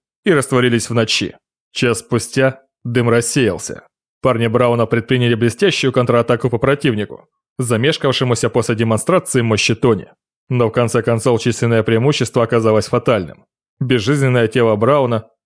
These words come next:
теперь лежало на асфальте среди множества таких же тел, а его кровь смешалась с кровью его врагов. Он сжимал в руках два опустошённых пулемёта, но, похоже, потерял голову. Тони хладнокровно оценил место происшествия.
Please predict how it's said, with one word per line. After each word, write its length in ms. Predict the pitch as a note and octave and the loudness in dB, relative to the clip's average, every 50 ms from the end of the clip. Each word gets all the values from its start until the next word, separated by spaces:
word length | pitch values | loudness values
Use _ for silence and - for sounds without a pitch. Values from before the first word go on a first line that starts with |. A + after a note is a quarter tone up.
| _ _ - | _ _ -4
теперь 260 | B2 A2 - G#3 F#3 | -4 0 0 0 0
лежало 400 | C#3+ B2 A2+ A2+ A#2+ A2+ A2+ A2+ | 2 0 2 2 2 2 2 2
на 100 | A2+ A2 | 2 0
асфальте 380 | G#2 - C#3+ D#3+ F3 - B2 | 0 0 0 0 0 0 -2
среди 260 | A2 - A#2+ G#2+ A2+ G#2 | -2 -2 -2 0 0 0
множества 420 | A#2+ D#3+ E3 C#3+ B2 - C3 B2+ | 2 2 0 0 -2 -2 -4 -4
таких 280 | A#2+ B2 - C3 B2 A#2 | -4 -2 -2 0 0 0
же 120 | B2 C#3 | 0 -2
тел, 340 | C#3 - A#2+ F#2+ - - _ _ _ _ _ _ _ _ | -2 -2 -4 -4 -4 -6 _ _ _ _ _ _ _ _
а 100 | - C3 | -2 0
его 200 | A#2+ A#2 A2+ A2 | 2 2 2 0
кровь 320 | G#2+ - C3+ D3 C#3 - - _ _ _ _ _ | 0 0 0 0 0 -2 -8 _ _ _ _ _
смешалась 600 | - - - A#2 A2 - - G3 G#3 D#3 A#2 - | -12 -4 -2 -2 0 0 0 2 2 2 2 0
с 40 | - | -2
кровью 340 | - - D3+ G3 E3+ B2+ A2 | -6 -2 0 0 2 2 2
его 200 | G#2 G#2+ A2 G#2+ | 2 2 2 2
врагов. 480 | G#2+ A2 A2+ A2+ A#2 A2+ G#2+ - - _ _ _ _ _ _ _ - | 2 2 0 2 0 -2 -2 -4 -10 _ _ _ _ _ _ _ -4
Он 180 | B2 B2 B2 | -2 -2 -2
сжимал 340 | A2 A#2 B2+ B2+ C3 B2 A#2 | 0 0 0 2 2 2 2
в 40 | A#2 | 2
руках 320 | A#2+ A#2+ C3+ C3 A#2 A#2+ | 2 2 2 2 0 0
два 160 | A2+ A#2+ B2+ A#2+ | 0 0 0 0
опустошённых 720 | A#2 - - A#2+ - - B2 - - C#3+ C3 B2 A#2+ A2 | -2 -2 -2 -4 0 -2 -2 0 0 -2 0 0 -2 -2
пулемёта, 640 | - C3 C3 C#3+ D3 D3 A#2+ G#2 - D2+ - - _ _ _ _ _ _ - | 0 0 0 2 2 0 0 -2 -2 -8 -14 -14 _ _ _ _ _ _ -4
но, 200 | C#3 C3+ B2+ A#2+ | -2 0 0 2
похоже, 360 | - A#2+ A2 - F#3+ D#3 C3 | 0 0 0 2 2 2 2
потерял 400 | A2 A#2 G#2+ - A#2 A#2+ A2 G#2+ | 0 0 0 0 2 2 2 2
голову. 480 | A2 B2 A#2+ A2+ G2+ F2+ A#1+ G#1 - _ _ _ _ _ _ _ - | 2 2 2 2 2 0 -6 -12 -20 _ _ _ _ _ _ _ 0
Тони 220 | - A#2+ A#2 A#2 | 0 2 2 0
хладнокровно 640 | G#2 - A#2+ A#2+ A#2 B2 A2+ C3 D3+ F3 D#3+ B2+ A2+ | 0 0 -2 0 0 0 0 2 2 2 4 4 2
оценил 340 | A2 - B2+ B2 C3 B2 A2+ | 2 0 0 0 2 2 2
место 320 | A2 A2+ G#2 - - A#2+ | 2 0 -2 0 -2 0
происшествия. 800 | - B2+ A#2+ B2 A#2+ - B2+ G#2+ - - - F2 - - - | 0 2 0 0 2 0 0 0 -2 -4 -10 -12 -12 -12 -14